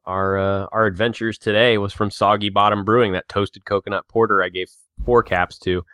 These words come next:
And again, it was just, it was such a natural coconut flavor, and the fact that the beer was creamy. I don't know if it was because of the coconut, uh, but it was just,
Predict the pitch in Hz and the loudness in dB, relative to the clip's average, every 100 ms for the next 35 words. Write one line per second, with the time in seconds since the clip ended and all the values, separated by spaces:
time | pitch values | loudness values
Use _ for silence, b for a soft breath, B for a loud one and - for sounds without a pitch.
0 | B B B 90 90 113 92 90 98 92 | B B B -8 2 4 4 -4 -6 -8
1 | _ _ 104 98 - - - - 120 - | _ _ -2 -2 -4 -14 -12 -2 -2 -2
2 | 92 98 95 92 98 - 110 98 - 107 | -6 -6 -4 -2 -2 -4 -4 -4 -2 -2
3 | 107 110 90 - 104 110 117 110 98 - | 0 0 -2 -2 0 2 2 0 -2 0
4 | 104 95 95 85 98 104 92 - - 110 | 0 0 -6 -4 -2 -2 -4 -6 -4 -2
5 | 101 98 87 90 101 104 98 98 90 80 | 0 -2 -4 -6 0 0 0 -4 -10 -12
6 | 92 - - 95 113 120 120 120 117 120 | -18 -16 0 2 2 0 -2 -4 0 0
7 | 120 123 127 - B B B B - 90 | 2 2 2 0 B B B B -4 -2
8 | 85 85 95 131 127 107 | 0 -2 -2 -2 -4 -6